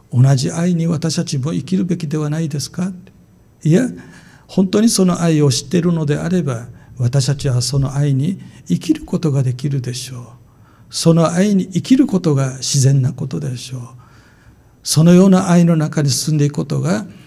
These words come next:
えー、本当に当然なことではないかとヨハネは言うわけですよね。だって人間はそういう存在ですから。私たちはですね、受けた通りのものに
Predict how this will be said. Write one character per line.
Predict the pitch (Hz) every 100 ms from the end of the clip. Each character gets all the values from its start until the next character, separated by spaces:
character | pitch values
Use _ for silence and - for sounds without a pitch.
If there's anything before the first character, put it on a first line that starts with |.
| - -
え | 131 113
ー、 |
本 | 110 127
当 | 190
に | 226
当 | - 170
然 | 156 156
な | 151
こ | 143 143
と | 143
で | 139
は | 131
な | 131 131
い | 123
か | 175
と | 175 170 123 - - - -
ヨ | 135 135
ハ | 135
ネ | 127
は | 120 156 175 151
言 | 135
う |
わ | 123
け | 123 120
で | 120
す | -
よ | 135 117
ね。 | 139 139 - - - _ _ _ - - -
だ | 180
っ |
て | 170 156
人 | 160 170
間 | 160 160
は | 156 190 196 -
そ | - - 190
う |
い | 196
う |
存 | 202 185 180
在 | 160 143
で | 123
す | 120
か | - 127
ら。 | - - - _ _ - _ _ _ _ -
私 | 139 139 147
た | 165
ち | 147
は | 139
で | 123
す | 123 131
ね、 | 151 165 - - -
受 | 190 196 247
け |
た | 214
通 | 180 175 180
り | 170
の | 160
も | 165 151
の | 147
に | 165 202